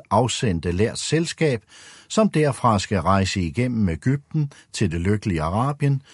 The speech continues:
og siden tage vejen tilbage igennem Syrien til Europa. Men på alle steder gør nye opdagelser og anmærkninger til lærdoms bedste, ligesom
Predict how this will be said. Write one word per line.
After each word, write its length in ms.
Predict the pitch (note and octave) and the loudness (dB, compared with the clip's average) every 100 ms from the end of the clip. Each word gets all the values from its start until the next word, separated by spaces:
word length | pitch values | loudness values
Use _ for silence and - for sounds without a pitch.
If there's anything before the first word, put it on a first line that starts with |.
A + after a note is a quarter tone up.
| - - _ | -20 -20 _
og 120 | - | -2
siden 300 | - A3 G#3 | 0 2 2
tage 300 | D#3 A#2 F2+ | 2 0 2
vejen 360 | G2 A2+ A2 A2 | 2 2 0 -2
tilbage 720 | - D#2+ F2+ F2+ A2+ D3 C#3 | -4 -2 0 2 2 0 -2
igennem 400 | - F#2 F#2 D#2+ | -8 -4 -4 -2
Syrien 580 | D2+ - C#3+ C3 C3+ A#2+ | -4 -4 -4 -2 0 0
til 200 | A2 A2 - | -2 -6 -2
Europa. 560 | A#2 A2 A#2 - G#2 - _ _ _ _ _ _ - - - _ | -2 0 0 -2 -10 -18 _ _ _ _ _ _ -20 -20 -20 _
Men 160 | C#2+ C#2 | -8 -8
på 160 | - | -10
alle 280 | - G2 B2+ | -2 0 0
steder 520 | B2 - F#2+ A2 D3 C#3+ _ - | 0 2 4 4 2 0 _ -6
gør 240 | E2+ E2 | -2 0
nye 340 | D#2+ F#2 A#2+ C#3+ | 0 2 4 2
opdagelser 840 | - A#2 - D#3 C#3+ A#2+ A#2+ - | 4 0 2 0 0 0 -4 -2
og 240 | E2+ D#2+ D#2+ | -2 0 2
anmærkninger 760 | A2+ C3+ A#2 G#2+ - A2 F#2 | 2 4 2 0 -2 -2 -2
til 200 | F2+ F#2 | -4 -4
lærdoms 640 | E2 F2+ F#2+ A#2 F#2+ F#2+ | 0 0 0 0 -2 -4
bedste, 420 | - A#2+ G2+ - - _ _ _ - - - _ | -4 -4 -4 -8 -18 _ _ _ -20 -20 -20 _
ligesom 480 | C#3 D#3 A#2+ A#2+ | -8 -4 0 0